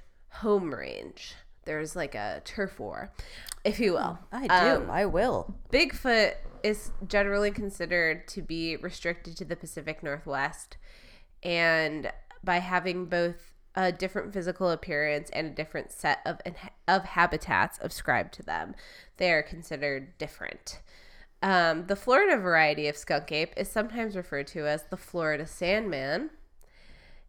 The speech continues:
Speaker 1: and other local varieties have their own nicknames because of Florida.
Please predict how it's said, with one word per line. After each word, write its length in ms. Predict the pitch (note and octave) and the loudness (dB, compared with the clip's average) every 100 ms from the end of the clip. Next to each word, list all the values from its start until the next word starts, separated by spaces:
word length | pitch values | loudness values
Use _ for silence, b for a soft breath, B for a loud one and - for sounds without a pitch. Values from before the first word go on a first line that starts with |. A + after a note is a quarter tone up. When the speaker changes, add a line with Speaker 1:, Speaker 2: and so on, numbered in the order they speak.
| - | -2
Speaker 1:
and 300 | F#3 F#3 F3+ - | 2 4 4 0
other 280 | F#3 G3+ | 2 4
local 400 | G3 F#3 F3+ F#3 | 4 4 4 2
varieties 840 | E3+ E3 E3 D#3+ D#3 D3+ D#3 D3 - | -2 2 4 4 2 -2 -2 -4 -4
have 280 | D3+ C#3 | -4 -4
their 220 | G2 C#3 C3 | -4 -4 -4
own 320 | A#2+ A2 G#2+ | -4 -6 -8
nicknames 800 | - - - - A#2 - - - - | -12 -12 -14 -10 -8 -8 -8 -6 -2
because 400 | G3 - - F3+ - - - | -2 -2 -6 -6 -8 -8 0
of 220 | G3+ - | 2 2
Florida. 500 | - A#1+ C#2 F2 G2+ | -4 -8 -8 -8 -8